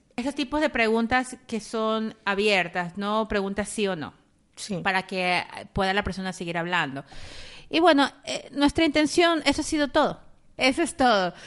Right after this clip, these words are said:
Speaker 1: lo que queríamos hacer para lo de la escucha activa. Que más que todo que estemos un poquito más conscientes de que, de cómo,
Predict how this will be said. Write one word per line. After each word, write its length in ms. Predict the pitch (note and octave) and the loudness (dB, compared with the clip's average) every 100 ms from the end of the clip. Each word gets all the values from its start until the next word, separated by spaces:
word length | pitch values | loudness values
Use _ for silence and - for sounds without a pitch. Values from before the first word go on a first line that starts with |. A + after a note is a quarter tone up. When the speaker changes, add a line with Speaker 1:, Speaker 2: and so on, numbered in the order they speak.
| - - | -20 -4
Speaker 1:
lo 100 | G#3 | -2
que 140 | G3+ | 0
queríamos 500 | G#3+ G3 G3 G3+ G#3+ | 2 4 4 2 2
hacer 460 | G#3 - F#3 F3 - | 0 0 2 2 0
para 600 | F3+ E3+ D#3+ D#3 D3+ - | 0 2 0 -2 -6 -8
lo 140 | - F3 | -4 -2
de 100 | E3+ | -2
la 80 | E3 | -4
escucha 380 | - F3+ - | -4 -6 -6
activa. 300 | F3 - D#3 | -8 -8 -10
Que 80 | E3 F#3+ | -8 -6
más 120 | F#3+ | -4
que 100 | - | -2
todo 300 | A3+ A3+ A3+ | 0 2 2
que 280 | - F3+ F3 | 0 -2 0
estemos 360 | F3 - G3 G3+ | -2 0 2 2
un 100 | G#3+ | 0
poquito 440 | G3 - F#3+ G3 | -2 -4 -4 -4
más 300 | F3+ F#3 F#3 | 0 0 0
conscientes 760 | - F#3+ - A#3+ D#4 A#3+ A3+ A3+ | -2 -4 2 2 2 2 0 0
de 320 | G3 F#3 F#3 - | -4 -2 -4 -4
que, 640 | F#3+ F#3 F#3 F3+ F3+ F3 - - _ _ | -2 0 0 0 -2 -4 -10 -20 _ _
de 140 | G#3+ - | -4 0
cómo, 340 | A#3 C4 C#4 | 4 4 2